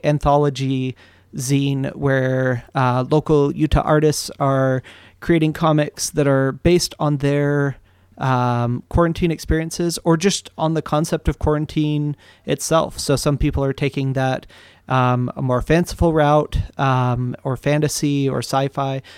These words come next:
Other people are taking it more slice of life, literal. Um, but it's, uh, really just a chance to try and make some art out of a shitty situation.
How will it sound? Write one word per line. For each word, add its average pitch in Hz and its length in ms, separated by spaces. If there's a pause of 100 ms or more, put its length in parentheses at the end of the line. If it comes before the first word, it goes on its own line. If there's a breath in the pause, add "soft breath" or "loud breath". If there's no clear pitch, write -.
(140)
Other 139 200
people 135 280
are 127 120
taking 131 340
it 131 160
more 127 220
slice - 340
of 120 100
life, 123 360
literal. 139 500 (320 soft breath)
Um, 127 560
but 143 240
it's, - 400
uh, 135 440 (440 soft breath)
really 226 300
just - 420
a 165 80
chance 151 520
to 139 760 (480)
try 143 240
and 139 460 (180)
make 147 320
some 139 300
art 139 280
out 135 200
of 127 100
a 127 220
shitty 135 340
situation. 131 640